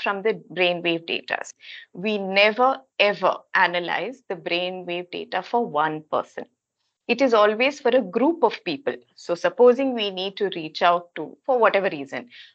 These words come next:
uh, you know, women of a particular age group using a particular product, et cetera, our sample size, like I mentioned, is about thirty.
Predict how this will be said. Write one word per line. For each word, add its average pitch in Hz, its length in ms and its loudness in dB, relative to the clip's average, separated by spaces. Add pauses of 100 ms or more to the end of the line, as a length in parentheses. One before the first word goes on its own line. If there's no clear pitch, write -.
(100)
uh, - 60 -6
you 156 140 -8
know, 151 140 -4
women 180 420 -2
of 160 180 0
a 156 60 -4
particular 180 420 -2
age 208 300 -2
group 170 340 -4
using 170 500 -6
a 160 120 -2
particular 160 400 -6
product, 175 420 0
et - 140 -10
cetera, - 420 -6 (400)
our 262 240 4
sample 190 320 -2
size, 214 400 -4
like 170 220 -4
I 170 80 -4
mentioned, 160 480 -8
is 156 400 -12
about 156 400 -4
thirty. - 580 -4